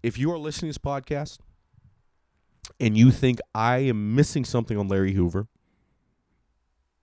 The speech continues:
like maybe he broke out of prison, got a cape, flew into a burning orphanage, saved fifty thousand orphanages,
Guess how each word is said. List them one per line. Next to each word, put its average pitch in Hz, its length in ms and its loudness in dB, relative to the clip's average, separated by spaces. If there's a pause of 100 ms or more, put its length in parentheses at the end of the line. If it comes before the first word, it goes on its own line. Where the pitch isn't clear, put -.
(840)
like 98 180 -4
maybe 101 800 0 (300)
he - 120 -10
broke 104 340 4
out 101 100 0
of 98 60 -2
prison, 92 640 0
got 95 240 2
a 95 40 2
cape, 92 400 -2
flew 98 300 -2
into 95 240 -4
a 90 40 -6
burning 98 460 -4
orphanage, 90 500 -12 (280)
saved 98 380 -8
fifty - 420 -4
thousand 95 400 -4
orphanages, 92 720 -6